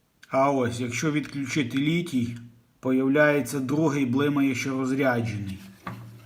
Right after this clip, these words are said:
Тобто ті кола працюють повністю. Треба шукати іншу зацепку.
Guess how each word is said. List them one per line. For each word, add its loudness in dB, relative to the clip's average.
Тобто -10
ті -8
кола 0
працюють -2
повністю. 0
Треба -2
шукати 0
іншу -2
зацепку. -6